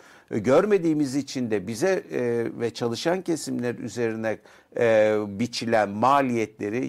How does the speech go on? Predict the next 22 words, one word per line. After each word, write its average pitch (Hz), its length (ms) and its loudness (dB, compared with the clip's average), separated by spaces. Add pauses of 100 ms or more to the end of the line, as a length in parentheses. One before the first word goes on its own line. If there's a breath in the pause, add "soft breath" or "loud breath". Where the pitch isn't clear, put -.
ya 107 120 -2
da, 110 260 4
e, 107 240 0
konulan 113 460 0
maliyetleri 151 800 -2
kabul 165 320 -4
etmekte 170 440 -4
insanlar 156 420 -6
zorlanıyor. 143 720 -2 (460 loud breath)
Bir 196 140 -2
taraftan 151 500 2
sen, 139 380 0
e, 123 280 2 (220)
Yeşil'i 139 500 -2
katleden 123 560 0
şirketin 123 720 -6
ve 117 100 2
onun 131 380 -2
ekürülerinin 113 1000 -6
borçlarını 127 500 -2
erteliyorsun. 123 840 -6 (360 loud breath)
Onların, 156 640 2